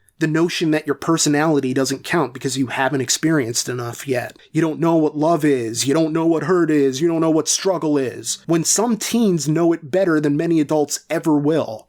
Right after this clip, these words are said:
And even those who don't know real love or real pain yet,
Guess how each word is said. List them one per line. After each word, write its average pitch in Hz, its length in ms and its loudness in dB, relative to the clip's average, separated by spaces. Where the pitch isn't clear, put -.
And 170 220 0
even 247 240 2
those 202 240 0
who 175 240 -4
don't 147 260 0
know 165 200 2
real 143 340 2
love 135 260 0
or 120 60 0
real 123 260 -2
pain 143 380 0
yet, 185 300 0